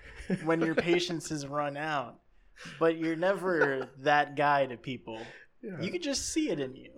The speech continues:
Speaker 1: Yeah.
Speaker 2: That's all it is. So it's not very graceful, but the patience is there. It's a work in progress.
Speaker 1: I appreciate that because my girlfriend would say something completely the opposite.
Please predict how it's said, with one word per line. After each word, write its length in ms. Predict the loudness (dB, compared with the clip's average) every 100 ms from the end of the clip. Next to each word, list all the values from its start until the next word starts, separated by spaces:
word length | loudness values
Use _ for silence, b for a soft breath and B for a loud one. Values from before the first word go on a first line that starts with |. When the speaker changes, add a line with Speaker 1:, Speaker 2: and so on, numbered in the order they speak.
| -12
Speaker 1:
Yeah. 80 | -8
Speaker 2:
That's 180 | -2
all 180 | 0 2
it 60 | 2
is. 160 | 0 0
So 100 | -4
it's 140 | -2
not 240 | -4 -4 -2
very 220 | 0 0
graceful, 840 | -4 -8 -4 0 0 -2 -6 -10
but 160 | -4 -4
the 60 | -4
patience 460 | -6 -8 -8 -10
is 160 | -10 -12
there. 200 | -12 -10
It's 180 | -10 -8
a 40 | -4
work 200 | -2 -4
in 80 |
progress. 520 | -6 -8 -8 -14 -8 0
Speaker 1:
I 80 |
appreciate 540 | 0 4 2 2 0 0
that 180 | -2 -2
because 200 | -4 -2
my 100 | 2
girlfriend 340 | 2 0 -4
would 120 | -6
say 120 | -4 -4
something 300 | -4 -6 -8
completely 560 | -6 0 0 2 0
the 240 | 0 -2 0
opposite. 520 | 0 0 -6 -8